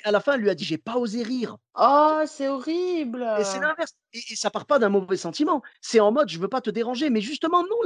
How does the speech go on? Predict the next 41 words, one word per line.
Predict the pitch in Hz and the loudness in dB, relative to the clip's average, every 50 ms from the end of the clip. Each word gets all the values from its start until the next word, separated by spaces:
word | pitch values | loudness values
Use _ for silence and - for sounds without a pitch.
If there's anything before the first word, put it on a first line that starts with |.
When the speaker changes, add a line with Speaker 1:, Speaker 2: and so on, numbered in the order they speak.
| 381 480 523 | 0 2 0
Speaker 1:
lâchez-vous. | - - - 440 539 427 466 587 622 605 554 415 - _ _ _ _ - 240 | 0 0 2 0 0 2 2 2 2 2 2 0 -4 _ _ _ _ -4 2
Lâchez-vous. | 294 339 - - - 330 311 339 370 | 2 2 2 2 -2 -2 0 2 4
Speaker 2:
Mais | - 320 - - - - _ _ _ _ _ - | 4 4 4 2 -4 -16 _ _ _ _ _ -14
tu | - 214 | -12 -8
sais, | 196 - 311 294 | -2 0 2 4
moi, | 277 254 247 | 4 4 4
j'ai | 214 220 | 2 2
ma | 226 220 233 | 0 0 0
mère | 247 262 285 269 - | 0 -2 -4 -4 -6
qui | - 220 | -10 -10
vient | 190 214 208 | -8 -6 -4
voir | 202 208 196 | -2 -2 -2
le | 190 185 | -4 -8
spectacle. | - - - 190 190 - - - - - _ _ _ _ - | -12 -14 -16 -14 -12 -14 -16 -16 -16 -20 _ _ _ _ -2
Et | 185 196 | -2 0
ma | 202 190 185 | 0 0 0
maman, | 196 202 220 247 269 285 | 0 0 2 2 4 4
Speaker 1:
Ah. | 269 - | 2 2
Speaker 2:
elle | - 180 175 - | -2 -8 -8 -6
connaît | - 214 202 208 190 | -6 -6 -4 -4 -6
les | 180 175 175 180 | -6 -6 -6 -8
histoires. | 190 - - 269 262 233 196 - - - _ - | -10 -6 0 2 2 2 2 0 -12 -20 _ -14
Mais | 185 180 | -12 -12
le | 175 175 | -12 -12
problème, | - - 196 196 202 208 | -10 -8 -8 -6 -6 -8
c'est | - 208 | -10 -12
que | 170 170 | -12 -10
je | 180 | -12
raconte | 175 165 - 180 185 | -12 -12 -12 -12 -12
des | 175 175 175 | -10 -8 -10
histoires | 180 170 - 226 208 202 190 | -8 -2 0 0 0 0 0
où | 180 170 170 165 165 170 165 165 165 | -2 -2 -2 -4 -4 -4 -4 -6 -8
j'ai | 160 156 - | -10 -6 -2
pas | - 196 196 | -2 -2 -2
forcément | - 190 - - 190 185 185 | -4 -10 -8 -6 -4 -4 -2
envie | 190 180 196 | -2 -4 -4
que | 190 - 196 | -4 -4 -4
ma | 175 | -2
maman | 180 185 196 214 214 - | -2 -2 -2 -2 -4 -2
sache | - 202 196 202 - - | -2 -2 -2 -2 -2 -4
tout. | - 226 | -4 -4